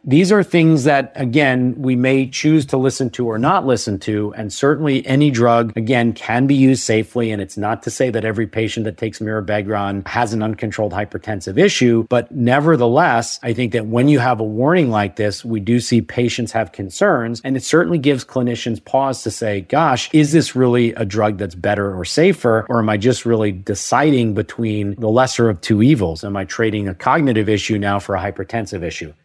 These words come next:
Again, can be used safely, relatively safe, but F D A warning does talk about the hypertension and does talk about blood pressure checks periodically. The other thing we talk about is the metabolism of mirabegron, and this is a cip two D six inhibitor. We know that patients with overactive bladder are sometimes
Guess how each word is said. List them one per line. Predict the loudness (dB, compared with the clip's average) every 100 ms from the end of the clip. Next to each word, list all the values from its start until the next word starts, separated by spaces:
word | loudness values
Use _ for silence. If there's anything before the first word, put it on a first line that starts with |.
| -12
Again, | -4 0 2 0 -2
can | 0 0
be | 4
used | 4 2
safely, | 2 0 0 -2 -4 -4 -6
relatively | 0 2 2 0 -2 -2
safe, | -4 -4 -4 -2
but | 2 2 2 2
F | 0
D | 2 2
A | 2
warning | 0 -2 -4 -2
does | 0 0 0
talk | 0 0
about | -2 -2 -2
the | -6
hypertension | -8 -4 0 0 2 0 0 -4 -4 -4
and | -2
does | -2 0
talk | -2 -2
about | -2 0 0 -2 -2
blood | -2 -2
pressure | -4 -4 -6
checks | -6 -6 -6 -8
periodically. | -8 -6 -4 -4 -6 -12 -18 -8 2
The | 4
other | 4
thing | 2 2 2
we | 0
talk | 2 0 0
about | 0 2 2 -2
is | -6 -4
the | -6
metabolism | -6 -6 -6 -2 0 2 2 0 -4 -6
of | -8 -6
mirabegron, | -6 -6 -4 -6 -4 -4 -4 -4
and | -2 2
this | 2 2
is | 0 2
a | -2 -2
cip | 2 0 0 0
two | 2
D | 2 0
six | -2 -6 -4
inhibitor. | -8 -2 0 0 -2 -4 -2
We | 2
know | 4 4
that | 2
patients | 2 0 0 -2
with | 0
overactive | 2 2 2 0 -4
bladder | 0 2 2 0
are | -2
sometimes | -4 -4 -4 -4 -4 -6